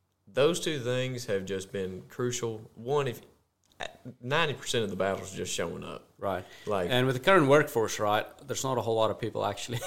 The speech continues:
Speaker 2: <laughs> showing up for work. And so
Speaker 1: Yeah.
Speaker 2: that's basics. That's one-on-one work, right? Show up in time. And so when you say lead, lead like Jesus, kind of what does that look like?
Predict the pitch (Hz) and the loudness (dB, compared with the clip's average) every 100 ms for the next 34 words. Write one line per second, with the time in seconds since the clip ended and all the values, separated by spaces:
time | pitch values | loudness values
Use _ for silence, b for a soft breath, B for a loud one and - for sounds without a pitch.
0 | 214 - 139 - 170 165 165 147 151 151 | 2 4 2 4 8 8 8 8 6 6
1 | 170 151 120 123 127 110 107 101 - 107 | 6 6 8 8 6 4 -2 -4 0 0
2 | 107 123 123 65 143 160 - 127 143 95 | 0 0 0 2 2 4 4 4 4 -2
3 | 117 - 117 120 117 117 110 - - _ | -4 0 2 4 4 2 0 -8 -20 _
4 | _ 110 120 101 98 95 95 - - - | _ 0 0 0 0 0 0 -4 -6 -2
5 | 110 104 107 104 104 101 - B B B | -2 -2 -6 -6 -6 -6 -10 B B B
6 | B 113 110 120 120 135 127 147 127 117 | B -4 0 2 2 2 2 6 6 6
7 | 110 B B _ _ 113 147 160 - - | 4 B B _ _ -2 0 -2 -8 -6
8 | 117 143 127 104 - 120 139 113 101 - | -2 2 2 2 0 0 2 2 0 0
9 | 120 117 160 151 131 98 123 - 90 - | -2 0 0 2 0 0 -2 -2 -4 -6